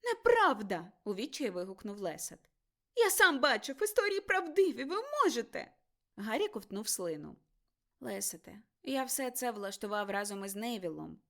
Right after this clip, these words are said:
Ми все спланували заздалегідь, спитай його!» Так і було, хоч Гаррі й не пояснив, як він утнув хоч щось із цього. Лесет, не встаючи з підлоги, звернув до них своє мертвотно бліде обличчя.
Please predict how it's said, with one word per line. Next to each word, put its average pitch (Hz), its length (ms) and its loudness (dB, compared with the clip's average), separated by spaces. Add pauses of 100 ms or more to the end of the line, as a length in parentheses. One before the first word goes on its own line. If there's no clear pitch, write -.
Ми 320 120 4
все 359 260 2
спланували 262 640 0
заздалегідь, 240 840 -2
спитай 381 600 2
його!» 208 460 -2 (520)
Так 392 200 -6
і - 20 0
було, 247 400 -2 (100)
хоч 214 240 -2
Гаррі 202 300 -2
й 359 100 -2
не 220 140 -4
пояснив, 196 560 -6 (160)
як 226 460 -4
він 175 200 -6
утнув 196 440 -8
хоч 269 240 -4
щось - 480 -6
із - 160 -6
цього. 156 400 -8 (480)
Лесет, 269 520 -4
не 214 80 -6
встаючи 262 480 -4
з - 80 -2
підлоги, 220 680 -8
звернув 247 440 -4
до 214 120 -6
них 240 200 -6
своє 208 600 -4
мертвотно 208 760 -6
бліде 196 340 -2
обличчя. 180 640 -8